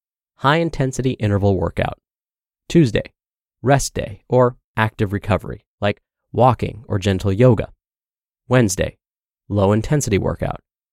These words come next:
Thursday, high-intensity or low-intensity workout. Friday, low-intensity workout or rest day. Saturday, a long run. And Sunday, rest day.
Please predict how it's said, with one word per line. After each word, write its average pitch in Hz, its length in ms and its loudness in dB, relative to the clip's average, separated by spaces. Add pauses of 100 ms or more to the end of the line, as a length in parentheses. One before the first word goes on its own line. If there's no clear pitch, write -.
(400)
Thursday, 160 460 2 (640)
high-intensity 143 680 -2
or 139 360 6
low-intensity 98 720 -2
workout. - 460 -6 (800)
Friday, 123 420 2 (560)
low-intensity 131 680 0
workout 92 480 -2 (140)
or 107 120 2
rest 95 360 0
day. - 240 -8 (760)
Saturday, 139 560 0 (440)
a 120 60 2
long 98 340 2
run. 117 320 0 (760)
And 104 160 -2
Sunday, 156 460 2 (260)
rest 101 300 2
day. - 240 -6